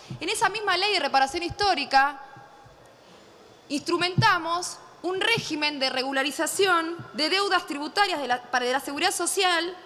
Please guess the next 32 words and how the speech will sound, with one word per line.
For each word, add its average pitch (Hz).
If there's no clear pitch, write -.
tributarias 294
de 247
la 247
seguridad 320
social 381
y -
adenu-, 349
aduanera 349
para 269
las 269
grandes 330
empresas 269
y 233
los 226
grandes 302
contribuyentes. 233
Fíjense 392
la 381
paradoja, 262
ni 269
hablar 370
del 349
blanqueo. 233
También 277
hicimos 349
un 302
plan 349
del 240
olvido 262
para 233
la 240
ilegalidad 294